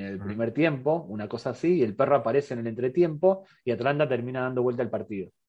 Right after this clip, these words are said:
Speaker 1: Entonces,
Speaker 2: ¿Qué
Speaker 1: a
Speaker 2: dices?
Speaker 1: partir de ahí se convierte en un perro que da, que una, una mascota, un perro que daba buena suerte. De hecho,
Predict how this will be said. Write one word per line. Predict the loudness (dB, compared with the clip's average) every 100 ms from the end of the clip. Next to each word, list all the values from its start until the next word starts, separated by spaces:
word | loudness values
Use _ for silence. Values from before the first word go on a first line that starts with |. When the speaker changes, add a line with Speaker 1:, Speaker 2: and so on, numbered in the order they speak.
| _ _ _
Speaker 1:
Entonces, | _ -4 2
Speaker 2:
¿Qué |
Speaker 1:
a | 2
Speaker 2:
dices? |
Speaker 1:
partir | 4 4 6
de | 6
ahí | 6 4
se | 2
convierte | 0 4 4 4 4 2 -2 _ _ _
en | -8 -6
un | -6 -6 2
perro | 4 6 6 4
que | 4
da, | 4 4 0 -2 -6 -8 -10 -14 -18 _
que | -12
una, | -12 -10 -10 -6 -4 -4
una | -4 -6
mascota, | -6 0 2 2
un | -2 0
perro | 2 2 2
que |
daba | 2 2
buena | 0 -2 -4
suerte. | -4 -4 -2
De | -4
hecho, | -2 2 2